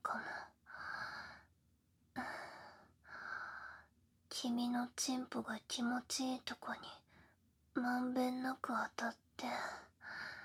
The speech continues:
全身に痺れるみたいな感じが広がっ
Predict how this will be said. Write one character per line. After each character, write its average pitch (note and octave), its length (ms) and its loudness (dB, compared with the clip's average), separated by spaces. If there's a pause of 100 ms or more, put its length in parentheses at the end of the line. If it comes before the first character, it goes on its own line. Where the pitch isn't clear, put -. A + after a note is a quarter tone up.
(640)
全 B3 260 2
身 C4 340 2
に C4 220 -2
痺 C4 420 2
れ C#4 140 10
る C#4 140 6
み A#3+ 180 -4
た A#3+ 240 -2
い A3 60 0
な - 260 -4
感 - 280 0
じ - 160 -4
が - 280 2 (580)
広 B3+ 420 -2
が B3+ 100 0
っ B3 80 -4